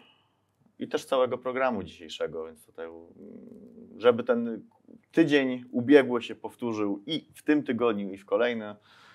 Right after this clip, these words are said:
i żeby wakacje nam prze-, przebiegały w miłej atmosferze i przede wszystkim byczej i wzrostowej.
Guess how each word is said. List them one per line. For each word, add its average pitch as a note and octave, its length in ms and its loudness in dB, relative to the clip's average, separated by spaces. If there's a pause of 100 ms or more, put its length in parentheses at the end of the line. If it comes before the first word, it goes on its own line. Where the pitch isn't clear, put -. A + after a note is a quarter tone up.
(320)
i F2+ 60 -10
żeby E2+ 360 -2 (140)
wakacje F#2 560 0
nam E2+ 320 -12 (440)
prze-, G2+ 300 6 (100)
przebiegały G#2+ 640 4
w G2 200 -18
miłej G#2 320 0
atmosferze F2+ 760 -4
i G2+ 80 -10
przede E2 260 -10
wszystkim E2+ 300 -18
byczej F2+ 360 -6
i E2 40 -12
wzrostowej. D#2 600 -10